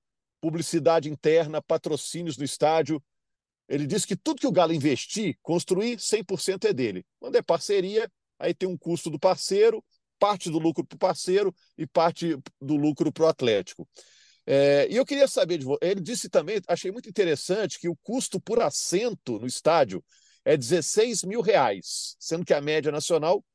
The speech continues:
segundo o Bruno Musi, é de trinta e dois mil, dizendo que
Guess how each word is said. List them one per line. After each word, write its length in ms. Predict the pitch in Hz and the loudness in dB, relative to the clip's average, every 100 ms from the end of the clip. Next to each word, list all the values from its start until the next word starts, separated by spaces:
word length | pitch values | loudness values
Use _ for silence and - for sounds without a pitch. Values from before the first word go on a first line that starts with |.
| _ | _
segundo 500 | - 156 107 110 120 | -2 -2 -2 -4 -6
o 40 | |
Bruno 260 | 113 127 156 | -4 -4 -2
Musi, 360 | 143 160 170 - _ _ - | -2 -2 -2 -8 _ _ -4
é 100 | 147 | -2
de 140 | 156 | -2
trinta 360 | - 165 185 185 | -2 -2 2 2
e 80 | 135 | 2
dois 320 | 151 165 123 | 0 0 -2
mil, 360 | 127 135 85 - | -4 -4 -6 -12
dizendo 340 | 104 123 135 | -6 -6 -6
que 300 | - 165 | -4 -6